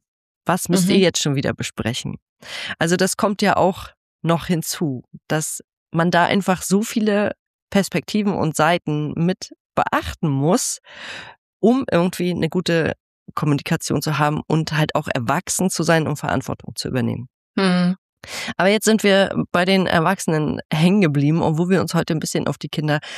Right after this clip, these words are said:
Speaker 1: konzentrieren wollten. Lass uns mal über den, äh, Verlust und, äh, Trennungsschmerz sprechen, den Kinder auch haben, wenn die Trennung schon länger zurückliegt.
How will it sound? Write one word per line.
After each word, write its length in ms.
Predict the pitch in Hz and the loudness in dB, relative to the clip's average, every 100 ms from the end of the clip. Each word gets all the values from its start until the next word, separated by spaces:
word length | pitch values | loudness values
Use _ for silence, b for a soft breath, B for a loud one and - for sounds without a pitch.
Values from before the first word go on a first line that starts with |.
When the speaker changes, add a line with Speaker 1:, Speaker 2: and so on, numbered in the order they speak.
| B - | B -4
Speaker 1:
konzentrieren 500 | 143 156 - 147 131 | -2 -2 0 0 0
wollten. 300 | - - - B B B | -2 -2 -6 B B B
Lass 220 | 175 196 | 0 2
uns 200 | 240 - | 2 2
mal 220 | 202 185 | 4 4
über 240 | - 170 165 | 2 2 2
den, 300 | 165 160 156 - | 4 2 2 2
äh, 200 | 151 156 | 2 2
Verlust 600 | - 156 175 208 - - | 2 2 2 2 -2 0
und, 340 | 160 160 - | 0 0 -2
äh, 80 | - | -8
Trennungsschmerz 1080 | - 131 143 147 - - - 139 139 - - | -2 0 2 0 -2 -2 0 2 2 -2 -6
sprechen, 640 | - - 151 170 165 139 | -4 -2 0 0 0 0
den 500 | 147 147 151 147 147 - _ _ _ _ _ _ - | 0 2 2 2 0 -4 _ _ _ _ _ _ 0
Kinder 480 | 175 180 170 160 - _ _ _ - | 4 4 4 2 0 _ _ _ -2
auch 380 | 135 190 - - | 2 2 2 2
haben, 520 | 185 185 196 185 - - _ _ _ | 4 4 4 2 -2 -8 _ _ _
wenn 200 | 139 160 | 2 2
die 100 | 170 | 2
Trennung 360 | - 160 165 160 | 0 2 2 2
schon 220 | - 143 | 0 2
länger 300 | 135 147 147 | 2 2 0
zurückliegt. 680 | - 147 131 120 104 - | -2 -2 -2 -2 -6 -6